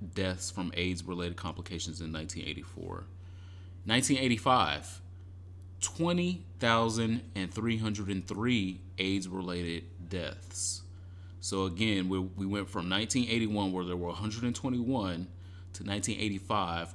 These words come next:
where there were twenty thousand. So twenty times the original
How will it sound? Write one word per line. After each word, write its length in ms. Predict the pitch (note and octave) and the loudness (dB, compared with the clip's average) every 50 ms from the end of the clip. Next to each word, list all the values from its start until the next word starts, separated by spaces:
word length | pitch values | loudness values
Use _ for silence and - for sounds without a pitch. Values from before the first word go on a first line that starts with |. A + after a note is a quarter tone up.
| - - | -8 -6
where 100 | G2 F#2+ | -4 -4
there 100 | F2+ F2+ | -2 -2
were 140 | E2+ E2+ D#2+ | -2 -4 -4
twenty 720 | F2+ - - - D3+ D3+ D#3+ D#3+ - - C#3 C3+ C#3 C#3+ - - - - - | -6 -8 -4 0 2 2 2 2 2 2 0 0 0 -2 -8 -12 -14 -12 -6
thousand. 500 | - A#2 A2+ A2 G2 F2 E2+ - F#2 F2 | -2 0 2 2 2 0 -2 -4 -4 -6
So 180 | - - F2+ F2+ - | -4 -4 -4 -6 -6
twenty 380 | - - - E3+ F3 F3+ F3 | -6 -4 0 0 2 2 0
times 720 | E3+ - - - - D3 D3 D3 C#3+ C#3+ C3+ C3+ C3+ - - - | -2 -4 -6 0 2 4 4 6 6 4 4 2 2 0 -2 -2
the 300 | A2+ F#2+ F#2 A2 G#2 F2+ - | -4 -2 -2 -2 -2 -2 -2
original 760 | G2+ F#2+ F2+ G2 A2+ A2+ A2 A#2+ A#2 A2+ A2 A2+ A2+ A2+ G2+ | -2 0 2 2 2 2 2 2 0 2 0 0 -2 -4 -6